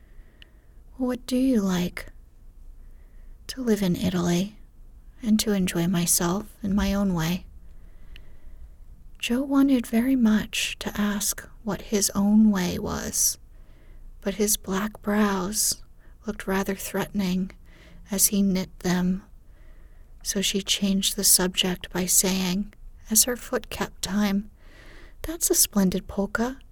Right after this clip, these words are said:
Why don't you go and try it?" "If you will come too," he answered, with a gallant little bow. "Oh, I can't,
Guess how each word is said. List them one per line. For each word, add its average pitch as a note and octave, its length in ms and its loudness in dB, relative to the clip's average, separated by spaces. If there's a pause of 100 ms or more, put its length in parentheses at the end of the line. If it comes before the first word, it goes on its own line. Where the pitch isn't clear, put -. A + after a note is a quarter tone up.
(600)
Why D4 120 -2
don't D4+ 100 -2
you D#4+ 160 -4
go C#4+ 220 2
and C#4 120 2
try C4+ 280 2
it?" - 240 0 (1500)
"If - 260 -4
you G3+ 180 -2
will F#3 200 -6
come F#3+ 340 -4
too," C#4 480 -2 (420)
he - 280 -4
answered, G3 580 -2 (420)
with - 140 -8
a F#3 80 2
gallant G3+ 800 -2
little F#3+ 280 -2
bow. F#3+ 480 -4 (1500)
"Oh, F3 80 -2
I E3+ 160 -4
can't, - 680 -2